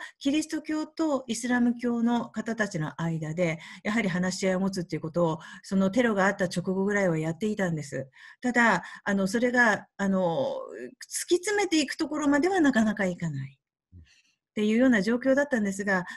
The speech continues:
Speaker 1: それでもね、やっぱりその社会の中で、や、うまくやってかなきゃいけないというか、お互いにちゃんと話をして、うまくやってく道を探してかなければいけないって考えてる人たちが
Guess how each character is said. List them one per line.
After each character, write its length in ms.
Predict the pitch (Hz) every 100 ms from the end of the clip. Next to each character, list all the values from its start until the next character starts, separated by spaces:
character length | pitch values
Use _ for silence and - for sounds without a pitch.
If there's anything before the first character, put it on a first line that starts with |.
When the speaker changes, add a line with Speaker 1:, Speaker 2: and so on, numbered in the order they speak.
| -
Speaker 1:
そ 180 | - 302
れ 100 | 381
で 120 | 466
も 140 | 339
ね、 260 | 170 233 247 -
や 120 | 240
っ 40 | 247
ぱ 80 |
り 60 | 247
そ 160 | 233 240
の 120 | 233
社 160 | 320
会 200 | 320 269
の 100 | 226
中 240 | 208 202 180
で、 300 | 190 185 175 - - - _ -
や、 200 | 247 -
う 80 | 330
ま 140 | 381
く 100 | 269
や 120 | 220
っ 40 | 202
て 80 | 220
か 140 | 226
な 80 | 220
き 60 |
ゃ 20 | 196
い 40 |
け 120 | 190
な 120 | 185
い 60 | 180
と 80 | 185
い 60 | 175
う 80 |
か、 280 | 170 175 165 - - - -
お 80 |
互 480 | 233 311 320 320 330
い 20 |
に 300 | 330 370 359 _ _
ち 80 | -
ゃ 80 | 269
ん 80 | 269
と 80 | 262
話 460 | 247 285 302 349
を 120 | 320
し 180 | 254 -
て、 320 | - 170 160 - - -
う 100 | 277
ま 160 | 302
く 80 | 285
や 100 | 226
っ 60 | 220
て 100 | 208
く 140 | 220
道 260 | 202 190 208
を 40 |
探 260 | 202 226 302
し 40 |
て 80 | 359
か 120 | 370
な 80 | 381
け 100 | 359
れ 100 | 262
ば 80 | 202
い 60 |
け 100 | 196
な 80 | 190
い 40 | 190
っ 20 |
て 80 | 196
考 140 | 240 320 381
え 40 | 381
て 120 | 277
る 80 | 214
人 180 | - 190
た 100 | 160
ち 140 | 165
が 160 | 147